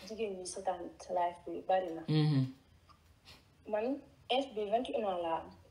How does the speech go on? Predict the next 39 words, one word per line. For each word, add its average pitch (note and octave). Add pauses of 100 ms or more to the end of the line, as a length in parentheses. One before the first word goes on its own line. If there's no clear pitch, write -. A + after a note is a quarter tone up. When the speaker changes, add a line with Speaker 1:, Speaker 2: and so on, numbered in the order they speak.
(120)
Speaker 2:
Mhm. D#3
Speaker 1:
Mais C#4+ (380)
ba G#3
ma A3+
amee B3+
woon F3+
vingt, A#3 (220)
kii, A#3
nu G3+
mu B3
tudd G#3
sax, -
sept -
ans, G#3
huit G#3
ans. D#3+ (180)
Speaker 2:
Mhm. D#3 (1300)
Speaker 1:
Dama G#3+
nekkoon A#3
suñu A3
kër G#3
gu F#3
mag, D#3+ (120)
man F#3
ak G3
sama G3
yaay F3+
ak -
samay G3 (120)
papa F#3+
ñoom. F3 (300)
Speaker 2:
Mhm. D#3+ (580)
Speaker 1:
Mais A3+ (280)
sama A3
benn A#3
rakk -
papa -
dafa -
nekkoon. F#3+